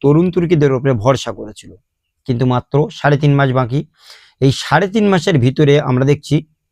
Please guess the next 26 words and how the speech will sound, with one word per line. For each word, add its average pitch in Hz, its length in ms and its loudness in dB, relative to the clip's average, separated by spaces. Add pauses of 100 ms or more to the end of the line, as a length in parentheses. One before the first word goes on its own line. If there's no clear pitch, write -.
(220)
দু 113 140 -2
হাজার 123 280 2
চব্বিশ 147 380 2 (120)
লোকসভা 165 480 0
নির্বাচনে 135 540 0 (180)
ডায়মন্ড 131 440 0
হারবারের 139 440 2 (280)
সিপিআইএম 165 760 0
প্রার্থী 127 340 0
প্রতিকুর 135 540 -2
রহমান 117 340 -8 (760)
তার 117 120 2
নিজের 110 380 2
রাজনৈতিক 120 640 -2
দল 143 180 2 (320)
সিপিআইএম 151 720 0
এর 131 120 0
ভিতরে 123 400 0
বিভিন্ন 175 580 0
রকমভাবে 160 640 2
প্রশ্ন 104 300 -10
করছে। - 320 -20 (1040)
দীর্ঘ 127 240 2
দু 131 200 2
বছর 170 400 0
ধরে 131 280 2